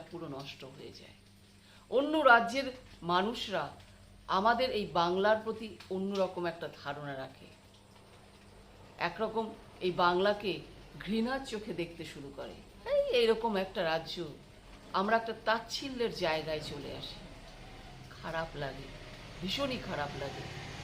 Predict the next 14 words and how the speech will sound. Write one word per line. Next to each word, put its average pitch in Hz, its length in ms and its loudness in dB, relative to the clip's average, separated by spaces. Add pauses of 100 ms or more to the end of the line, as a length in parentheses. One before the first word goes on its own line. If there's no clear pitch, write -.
(760)
যাই 269 240 10
হোক, 202 140 2 (1400)
আমরা 220 280 4 (220)
এইভাবেই 240 500 2
মেনে 180 280 6
নিচ্ছি। - 340 -4 (1000)
তবে 196 160 2 (120)
ছাব্বিশে 226 540 2
কিন্তু 247 320 -4 (140)
অবশ্যই 175 540 0 (480)
উত্তরটা 170 400 -6
দিতে 147 320 -8
হবে। 170 220 -12 (640)
সামনেই 170 380 4